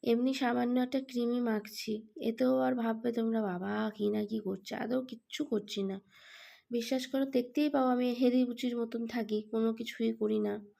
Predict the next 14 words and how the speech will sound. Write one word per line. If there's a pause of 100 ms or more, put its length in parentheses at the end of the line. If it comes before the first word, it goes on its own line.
(720)
যাই
হোক, (920)
অবশ্য
আমি
যেটুকুনি
একটা
টিপও
পরলে
রাস্তা
দিয়ে
গেলে
মনে
হয়
যেন